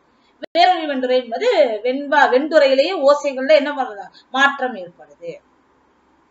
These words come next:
இங்க முதல்ல இருக்கிறது ரெண்டுமே ஒரே ஓசையில, முதல் இரண்டு அடிகளும் ஒரே ஓசையிலும், அடுத்து இருக்கக்கூடிய ஐந்து அடிகளும் ஒரே ஓசையில வந்திருக்கு.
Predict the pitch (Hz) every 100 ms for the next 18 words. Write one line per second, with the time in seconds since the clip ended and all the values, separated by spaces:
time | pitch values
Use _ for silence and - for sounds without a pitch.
0 | _ _ 285 294 339 349 311 269 247 247
1 | 254 311 262 233 254 233 220 220 196 196
2 | 240 247 226 247 214 214 311 240 220 226
3 | 196 190 202 359 254 269 311 269 247 220
4 | 208 208 262 220 220 359 247 269 302 208
5 | 180 170 180 _